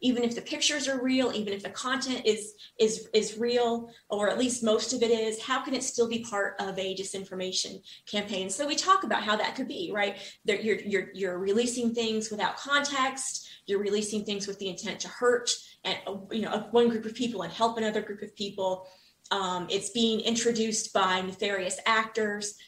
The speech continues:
who have a, a political goal in mind, right? So there's all of these reasons why, why that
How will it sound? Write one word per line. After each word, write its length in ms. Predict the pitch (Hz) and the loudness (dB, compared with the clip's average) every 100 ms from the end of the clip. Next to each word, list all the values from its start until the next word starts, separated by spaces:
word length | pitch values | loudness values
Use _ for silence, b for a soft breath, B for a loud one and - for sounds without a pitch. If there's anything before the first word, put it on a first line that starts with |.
| _ | _
who 160 | 214 202 | -4 -2
have 280 | 196 190 196 | 2 2 4
a, 220 | 190 - | 0 0
a 200 | 180 165 | -2 -2
political 420 | - 214 214 214 | 0 4 4 2
goal 300 | 202 185 185 | 2 2 2
in 160 | 180 180 | 0 -6
mind, 420 | 175 175 170 175 | -8 -6 -6 -4
right? 120 | 170 | -4
So 120 | - | -2
there's 160 | 220 208 214 | 0 0 4
all 200 | 240 240 | 6 6
of 80 | |
these 260 | 226 185 - | 4 -2 -4
reasons 420 | 214 214 185 185 | -2 -2 -2 -6
why, 320 | 196 185 175 - B B - | -6 -4 -4 -6 B B 4
why 160 | 269 | 6
that 320 | 226 233 220 | 8 6 4